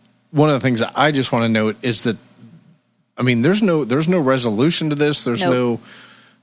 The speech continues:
Speaker 1: no, uh, they have not been, well, they have not gone to trial. They have not been convicted. So, um, I, I find it somewhat interesting 'cause I don't think you see this a lot with
Speaker 2: Yeah.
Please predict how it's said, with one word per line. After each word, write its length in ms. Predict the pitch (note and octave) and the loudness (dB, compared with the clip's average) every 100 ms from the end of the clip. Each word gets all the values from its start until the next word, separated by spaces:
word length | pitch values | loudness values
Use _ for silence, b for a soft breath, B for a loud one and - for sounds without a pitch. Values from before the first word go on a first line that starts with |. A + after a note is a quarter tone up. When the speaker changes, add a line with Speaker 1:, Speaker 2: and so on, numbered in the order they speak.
| _ | _
Speaker 1:
no, 60 | - | -6
uh, 260 | A#2 G2+ G#2+ - | -4 -4 -6 -8
they 140 | C3+ D#3 | -2 0
have 140 | C#3 | 0
not 360 | A#2+ B2 - A#2+ | -2 -4 -6 -4
been, 420 | A#2+ A2 G#2+ F#2+ b b b b _ _ _ _ _ _ - | -2 -2 -4 -8 b b b b _ _ _ _ _ _ -2
well, 100 | C3+ | 0
they 120 | C3+ | 0
have 100 | B2+ | 0
not 160 | C#3 | 0
gone 160 | B2+ B2+ | 0 -2
to 60 | A#2+ | 0
trial. 340 | - B2 B2+ | 0 2 2
They 80 | A#2 | 0
have 80 | A2 | 0
not 240 | A#2 B2+ | -2 -2
been 160 | B2 A#2+ | -4 -2
convicted. 580 | C3 A2+ A2+ - G#2+ | -2 -2 -2 -2 -4
So, 360 | F#2 - A#2+ G#2 B B B B B | 0 2 0 -2 B B B B B
um, 680 | - C3 A#2 A2 G#2 F#2+ E2+ B - _ _ _ _ _ _ _ - | -2 0 2 0 -2 -6 -8 B -20 _ _ _ _ _ _ _ -6
I, 160 | C#3 - | -4 -2
I 100 | C#3+ | -4
find 260 | - F#3 E3 | 0 0 0
it 120 | G#2 | 0
somewhat 520 | - - A3 G#3 C#3 | 2 2 2 2 2
interesting 400 | B2 A2 - C3+ | 0 -2 -2 0
'cause 200 | D3+ C3 | 2 2
I 80 | D3+ | 2
don't 200 | A#3 A3 | 0 0
think 160 | G#3+ | 0
you 60 | G3+ | 0
see 200 | F3 F#3+ | 0 0
this 200 | D3+ C#3 | 0 0
a 60 | B2 | 0
lot 640 | A2 A2 C3 E3 B2+ - | -2 -2 0 0 -2 -6
with 500 | B2 A#2+ A2 - - - B B B B | -2 -2 -2 -8 -16 -20 B B B B
Speaker 2:
Yeah. 320 | A#3 D#3 E3 | -4 -4 -6